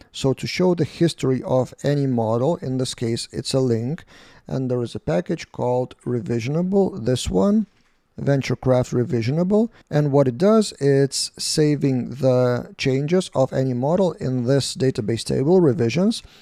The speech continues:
and then you can show them pretty easily.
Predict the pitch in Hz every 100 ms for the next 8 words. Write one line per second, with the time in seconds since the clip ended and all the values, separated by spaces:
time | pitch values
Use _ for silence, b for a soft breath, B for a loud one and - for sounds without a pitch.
0 | b - 139 135 143 135 - 123 - 165
1 | 170 156 139 - 147 131 - 120 120 123
2 | 156 190 247